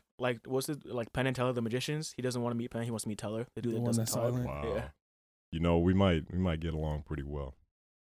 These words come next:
Speaker 1: Y'all just
Speaker 2: Ew.
Speaker 1: be looking at each other for, like, an hour.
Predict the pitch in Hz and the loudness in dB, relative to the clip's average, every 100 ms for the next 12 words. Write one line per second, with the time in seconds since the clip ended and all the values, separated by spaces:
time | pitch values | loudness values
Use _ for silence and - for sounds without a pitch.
0 | _ - _ - 156 135 175 139 147 175 | _ -20 _ 2 6 6 6 6 6 8
1 | 165 - 226 208 196 220 180 156 151 170 | 6 6 6 6 6 6 8 8 8 8
2 | 156 139 | 8 4